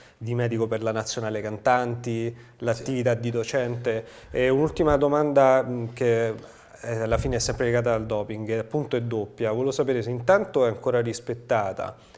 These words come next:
Speaker 1: a livello calcistico, eh, la formula che prevede il sorteggio di due atleti per ogni squadra nelle partite ufficiali, e poi se, eh, i controlli che vengono invece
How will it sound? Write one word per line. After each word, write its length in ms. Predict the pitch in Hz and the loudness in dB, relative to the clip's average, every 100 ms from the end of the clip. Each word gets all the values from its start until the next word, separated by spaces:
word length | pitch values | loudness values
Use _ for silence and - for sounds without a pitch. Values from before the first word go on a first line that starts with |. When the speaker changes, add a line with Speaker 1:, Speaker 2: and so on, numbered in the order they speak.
| - | -16
Speaker 1:
a 80 | - | -12
livello 320 | 98 113 113 | -8 -4 -4
calcistico, 840 | 110 104 123 117 - 107 107 98 - - _ | -4 -6 -6 -6 -8 -6 -6 -6 -12 -20 _
eh, 200 | - 107 | -4 -2
la 120 | 110 123 | 0 2
formula 360 | 151 135 127 | 4 4 4
che 80 | 117 | 2
prevede 340 | 120 127 127 113 | 0 0 0 -2
il 80 | |
sorteggio 520 | 113 135 120 143 120 123 | -4 -6 -4 -4 -2 -4
di 140 | 117 | -2
due 140 | 120 147 | 4 4
atleti 440 | 139 127 110 110 | 4 -2 -2 -4
per 120 | 110 | -6
ogni 200 | 117 117 | -4 -4
squadra 340 | 113 - 131 117 | -4 0 0 0
nelle 220 | 104 107 | -4 -4
partite 320 | 110 - 113 | -4 -4 -8
ufficiali, 720 | 104 113 - 113 101 139 185 - - - - _ | -8 -8 -6 -4 -2 -2 -2 -6 -20 -20 -20 _
e 160 | - 147 | -2 -2
poi 400 | 151 170 165 165 | 6 10 10 8
se, 420 | 143 - 165 156 | 2 2 4 4
eh, 320 | 143 127 113 117 | 2 -2 -2 -2
i 160 | 120 | -4
controlli 360 | 120 123 160 156 | -4 0 2 2
che 80 | 123 | 2
vengono 280 | 135 135 | 0 0
invece 640 | 120 120 127 120 107 - | 0 -2 0 0 -2 -4